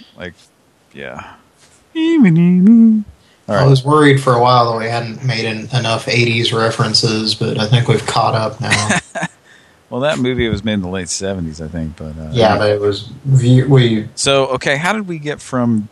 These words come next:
Speaker 1: Dirty Mattress People to... Star-, okay, we, we went from that to... let's, let's
Speaker 2: You were
Speaker 1: read
Speaker 2: talking about Tur-, the Turkey,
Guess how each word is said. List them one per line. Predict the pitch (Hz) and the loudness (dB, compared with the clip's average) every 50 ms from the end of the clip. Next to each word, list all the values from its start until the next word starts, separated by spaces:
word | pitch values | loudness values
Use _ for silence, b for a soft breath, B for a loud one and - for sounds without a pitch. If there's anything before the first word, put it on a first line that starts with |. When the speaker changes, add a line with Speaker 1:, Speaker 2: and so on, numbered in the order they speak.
| _ | _
Speaker 1:
Dirty | - 117 113 120 131 127 120 | -6 -4 -4 -2 -2 -2 0
Mattress | 113 113 113 110 110 - 110 101 92 - - - - - | 0 0 0 -2 -4 -4 -6 -8 -6 -4 -4 -4 -4 -6
People | - 101 92 87 - 92 90 90 90 90 87 85 - | -10 -14 -14 -12 -10 -10 -8 -8 -8 -10 -12 -14 -14
to... | - - 90 90 87 85 85 82 80 80 - _ _ _ _ _ _ _ _ _ - - _ _ _ _ - | -12 -10 -8 -8 -8 -8 -10 -12 -12 -16 -20 _ _ _ _ _ _ _ _ _ -20 -20 _ _ _ _ -14
Star-, | - - - - 120 117 - 101 104 | -12 -12 -8 -4 -4 -4 -4 -4 -6
okay, | 98 - - 101 90 87 87 87 85 - - _ _ - - - - - - | -6 -6 -6 -6 -6 -6 -6 -8 -8 -12 -16 _ _ -20 -20 -20 -20 -20 -14
we, | - 101 98 | -12 -10 -10
we | 95 - - - 98 98 | -12 -12 -12 -10 -8 -8
went | 104 107 - | -8 -8 -8
from | - 98 98 98 | -8 -6 -4 -2
that | 101 104 113 123 123 120 - | -2 -2 -2 -2 -2 -4 -6
to... | - 101 90 | -8 -8 -6
let's, | 113 127 - - - | -6 -6 -6 -6 -8
let's | - - - 135 131 123 | -10 -2 2 2 4 6
Speaker 2:
You | 131 | 6
were | 135 | 4
Speaker 1:
read | 135 135 | 4 4
Speaker 2:
talking | 139 143 143 135 139 131 | 4 2 2 2 2 2
about | 127 143 - - - - | 2 2 2 0 -2 -6
Tur-, | - - 135 131 131 131 135 | -4 0 2 2 2 2 0
the | 123 113 113 | -2 -4 -6
Turkey, | - - 135 135 131 135 139 120 120 117 113 - | -2 0 2 2 2 2 0 -4 -6 -8 -10 -14